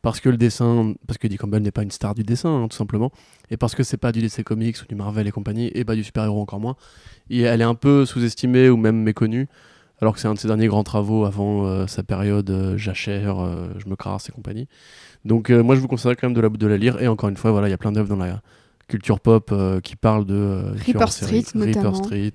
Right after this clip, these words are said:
Speaker 1: euh, Millennium et compagnie. Voilà.
Speaker 2: Et même Mindhunter qui revient en août sur Netflix, on est chaud, chaud, chaud.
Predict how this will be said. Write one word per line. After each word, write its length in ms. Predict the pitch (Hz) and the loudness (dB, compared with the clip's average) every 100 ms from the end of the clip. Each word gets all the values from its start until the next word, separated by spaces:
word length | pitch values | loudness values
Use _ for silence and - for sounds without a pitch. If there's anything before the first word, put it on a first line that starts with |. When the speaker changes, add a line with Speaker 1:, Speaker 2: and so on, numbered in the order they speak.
| - | -6
Speaker 1:
euh, 80 | 95 | -8
Millennium 500 | 95 95 95 92 98 | -6 -4 -4 -4 -6
et 60 | 92 | -8
compagnie. 400 | - - 90 87 _ _ | -12 -16 -18 -20 _ _
Voilà. 180 | - 117 117 | -16 -16 -16
Speaker 2:
Et 60 | - | -18
même 200 | 233 247 | -10 -2
Mindhunter 440 | 233 226 196 196 247 | 0 0 0 0 -2
qui 140 | - | -2
revient 280 | 208 208 233 | -2 0 4
en 120 | 247 208 214 | 4 4 4
août 260 | 302 - 240 | 4 4 0
sur 200 | - 233 | 0 0
Netflix, 600 | 247 214 - 320 - - | -2 -4 -4 -4 -4 -6
on 120 | 214 | -6
est 160 | 226 - _ - | -6 -8 _ -12
chaud, 280 | - - | -4 0
chaud, 200 | 294 - | 0 2
chaud. 180 | 233 - | -2 -4